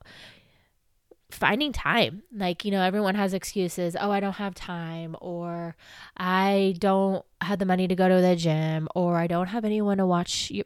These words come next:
my kids." There's so many different ways to move your body. It's not about just going to the gym and working out hard. It's not about, you know, going to a fitness class and getting your butt kicked.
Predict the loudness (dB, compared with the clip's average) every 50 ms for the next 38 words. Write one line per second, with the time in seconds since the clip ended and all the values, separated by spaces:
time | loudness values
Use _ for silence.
0 | _ 0 2 2 2 2 0 0 0 0 -2 -4 -8 -14 -16 -20 -20 -20 -20 -20
1 | -20 -20 -20 _ _ _ 0 2 2 4 2 2 -2 -4 -2 0 0 2 2 0
2 | 0 -2 -2 -2 -2 -2 -4 -2 -2 -2 0 0 0 0 -2 0 0 2 4 2
3 | 2 0 0 -2 -2 0 0 0 2 2 2 0 0 0 0 0 0 0 2 2
4 | 0 0 -2 -6 _ _ _ _ _ -4 -4 0 0 0 2 2 2 2 2 2
5 | 2 -2 -4 -4 0 2 4 4 6 6 4 4 4 4 4 4 4 4 2 2
6 | 0 0 0 -2 -2 0 -2 -2 -2 -2 -2 -2 -2 -4 -8 -12 -20 -20 -20 -20
7 | -20 -10 _ -2 -2 -2 0 -4 -2 -2 -2 -2 -2 -2 -2 0 0 0 0 2
8 | 0 0 0 0 -2 -2 -4 -6 -6 -6 -4 -4 -4 -4 -4 -2 -2 0 0 0
9 | 0 -2 -4 -4 -4 -2 0 0 0 0 -2 -2 -4 -4 -4 -2 -4 -6 -6 -4
10 | -2 0 0 2 0 -2 -2 -8 -6 -4 -2 0 0 2 2 0 0 -2 -4 -8
11 | -12 -20 -20 -20 -20 -6 _ 0 2 4 4 2 2 2 0 -2 -2 _ -4 -4
12 | -4 -4 -6